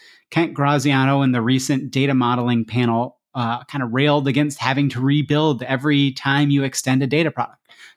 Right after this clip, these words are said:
Don't do that. Set yourself up to not have to do that. For Vikas, there are many value streams for a data product. Most people focus on the data set itself, but it could be the other work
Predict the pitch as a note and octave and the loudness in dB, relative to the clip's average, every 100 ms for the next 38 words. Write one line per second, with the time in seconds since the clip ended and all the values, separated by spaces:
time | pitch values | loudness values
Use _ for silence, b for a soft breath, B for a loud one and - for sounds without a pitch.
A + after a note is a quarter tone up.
0 | - D3+ E3 F3 G#3+ C#3+ - - C#3 D3+ | 0 2 2 2 2 0 -4 -10 -8 -2
1 | E3 D3+ D#3 - D#3 D3+ - _ _ _ | -2 0 0 0 -2 -2 -4 _ _ _
2 | - D3 C3+ B2+ A#2 B2 - A#2 C#3+ C3 | -4 0 2 2 2 -2 -4 -2 -2 -2
3 | - _ _ _ _ b b b b b | -8 _ _ _ _ b b b b b
4 | b - F3+ F3+ E3 G#3 G#3 G3 - E3 | b -4 0 2 2 2 0 0 0 2
5 | E3 D#3 D3+ D3+ C#3+ D3 D#3 C#3 C3 C3 | 2 2 2 2 2 2 2 2 2 2
6 | D3 C3 - C#3 B2 A#2+ B2+ B2+ F#3+ C#3+ | 2 0 0 0 0 -2 -2 0 2 0
7 | - - D#3+ _ _ D3 C#3+ - E3+ E3 | -4 -14 -18 _ _ -4 -2 0 -2 0
8 | E3 - D3+ D3 D3 - - C3+ C3+ B2+ | -2 0 -2 0 -2 -2 0 0 2 0
9 | A2 C#3+ D3 - C#3+ C3 C3+ - G#3+ D#3 | 0 0 0 0 0 -2 -4 -2 0 0
10 | - - B B B _ - F#3+ F#3 - | -4 -16 B B B _ -2 -2 -2 -4
11 | F#3+ G#3 G#3 F#3+ F#3 E3+ D3 D#3 F3+ F#3+ | 0 0 0 0 0 2 0 0 0 2
12 | D3+ E3+ F3+ - | 2 2 0 -8